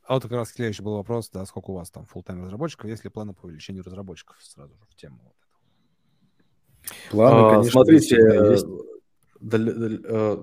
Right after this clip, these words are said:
Speaker 3: давайте про текущую команду поговорим, то есть ещё и про то, сколько мы просуществуем. А, в основе вообще мува лежат, э, фаундеры, э, команда фаур-, фаундеров, либо команда с опционами,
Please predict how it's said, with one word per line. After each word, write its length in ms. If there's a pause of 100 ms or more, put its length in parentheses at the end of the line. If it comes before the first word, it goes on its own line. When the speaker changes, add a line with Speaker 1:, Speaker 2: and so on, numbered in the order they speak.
(300)
Speaker 3:
давайте 320
про 120
текущую 400
команду 340
поговорим, 440
то 60
есть 140
ещё 200
и 40
про 180
то, 260
сколько 280
мы 120
просуществуем. 800 (420)
А, 220
в 80
основе 340
вообще 300
мува 540
лежат, 460
э, 240
фаундеры, 540 (220)
э, 320
команда 340
фаур-, 480
фаундеров, 500
либо 340
команда 400
с 120
опционами, 680